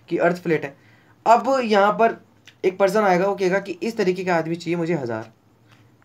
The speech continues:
Facebook खुशी खुशी दे देगा इनको,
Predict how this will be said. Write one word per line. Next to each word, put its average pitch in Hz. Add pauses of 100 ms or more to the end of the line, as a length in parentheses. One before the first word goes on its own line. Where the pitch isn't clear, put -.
(880)
Facebook 170 (260)
खुशी 170
खुशी 156
दे 127
देगा 117
इनको, 117